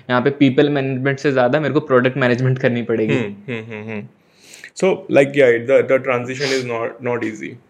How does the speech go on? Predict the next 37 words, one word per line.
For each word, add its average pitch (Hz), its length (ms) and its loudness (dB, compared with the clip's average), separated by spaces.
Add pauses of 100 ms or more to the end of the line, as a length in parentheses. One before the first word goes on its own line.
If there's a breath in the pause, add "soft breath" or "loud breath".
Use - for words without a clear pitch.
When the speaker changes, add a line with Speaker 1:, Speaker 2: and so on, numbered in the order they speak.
(200)
Speaker 2:
First 127 200 0
of 135 140 2
all, 131 200 8 (680 soft breath)
um, 120 560 0 (440)
हमने 139 340 0
Octaloop 131 440 0
में 151 420 -2 (200)
पैसा 135 200 0
बनाया 110 320 2
था, 101 300 -8 (400)
तो 135 160 0
अभी 131 280 0
हम 131 200 -2
लोग, 139 180 0
uh, 123 680 0
entirely 123 380 0
bootstrapped 123 420 -2
हैं 117 80 2
Bynamite 107 440 -2
Speaker 1:
हम्म। 113 80 -10
Speaker 2:
में 120 80 -4
अभी 117 180 -2
तक, 117 200 -4
and 117 200 -8
we've 120 220 -4
been 127 120 -2
working 123 240 2
on 123 120 -4
this 120 180 0
for - 240 -6
the 120 60 0
past 113 520 -8
one 113 80 -6
and 113 100 -10
a 110 40 -14
half 110 260 -12
years। - 180 -10